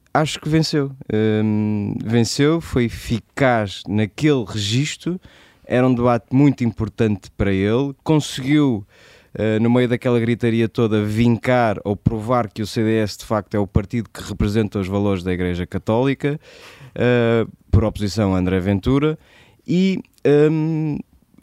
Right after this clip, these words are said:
além disso, é preciso não esquecer,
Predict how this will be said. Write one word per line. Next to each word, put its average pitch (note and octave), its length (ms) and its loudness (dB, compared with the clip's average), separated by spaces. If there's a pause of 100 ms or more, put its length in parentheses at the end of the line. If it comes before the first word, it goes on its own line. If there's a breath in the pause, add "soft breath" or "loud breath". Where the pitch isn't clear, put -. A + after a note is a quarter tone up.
(280)
além C#3+ 380 4
disso, D#3+ 560 -2 (340)
é C#3+ 100 4
preciso C3 400 -2
não C#3 160 6
esquecer, A2 720 -2